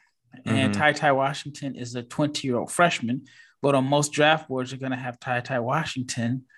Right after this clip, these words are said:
Speaker 1: ahead of him. While if you think about it, like, all right, if Wendell Moore was nineteen playing high school basketball last year, and if he were a freshman this year, he'd be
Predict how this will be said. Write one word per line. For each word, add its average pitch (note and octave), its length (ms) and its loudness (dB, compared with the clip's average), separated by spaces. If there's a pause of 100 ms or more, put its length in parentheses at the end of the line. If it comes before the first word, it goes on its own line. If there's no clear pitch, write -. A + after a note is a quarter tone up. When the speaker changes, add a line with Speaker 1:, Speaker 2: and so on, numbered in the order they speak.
(840)
Speaker 1:
ahead G3+ 340 6
of D#3+ 120 6
him. A#2+ 380 -2 (120)
While C3+ 280 6
if C3+ 120 -2
you C3 120 0
think A#3+ 300 6
about B2+ 320 2
it, C#3 80 -6
like, C3 140 0
all C#3 100 4
right, C3+ 200 0
if A#2+ 220 -12
Wendell G#3 300 0
Moore D3 380 2
was A#2 520 -2 (720)
nineteen C#3+ 720 0
playing B2+ 240 0
high C#3+ 240 2
school C3+ 300 0
basketball A2+ 640 0
last A2+ 400 -4
year, G2+ 400 -8
and A2+ 100 -8
if A#2 120 -12
he D3 120 -6
were C3 220 -2
a G#2 60 -8
freshman B2 600 0
this D3+ 300 2
year, A2+ 300 -2 (800)
he'd E3 240 2
be F3+ 480 4